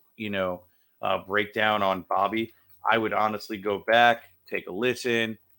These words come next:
um, and go from there. But I'll, I'll at least read you off <clears throat> his stats and where I feel comfortable drafting him, right?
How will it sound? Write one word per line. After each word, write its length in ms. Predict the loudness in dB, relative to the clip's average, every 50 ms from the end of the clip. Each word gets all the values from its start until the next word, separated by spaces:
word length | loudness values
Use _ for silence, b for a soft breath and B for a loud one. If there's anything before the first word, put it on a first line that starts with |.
| _ _ _ _ _ 0
um, 280 | 2 2 4 2 2 0
and 120 | -2 -4
go 140 | -2 -4 -4
from 240 | -4 -6 -10 -8 -4
there. 380 | -2 -2 0 0 -2 -4 -8 _ _ _ _
But 100 | 0 2
I'll, 120 | 2 2 2 4
I'll 140 | 4 4 4
at 100 | 4 -2
least 280 | -6 -8 -8 -8 -10 -6
read 240 | -6 -4 -4 -2
you 100 | 0 2
off 300 | 4 4 4 2 -2 -12 -20 _ _ _
<clears throat> 320 | -16 -16 -16 -18 -20 _
his 200 | _ -16 -16 -8
stats 320 | -2 2 2 2 2 0 -2
and 120 | -6 -2
where 160 | 0 2 2
I 60 | 2 2
feel 200 | 0 -4 -8 -8
comfortable 440 | -6 -8 -8 -8 -8 -12 -12 -12
drafting 420 | -8 -6 -6 -8 -8 -10 -14 -18 -18
him, 140 | -18 -18 -14
right? 220 | -10 -10 -10 -10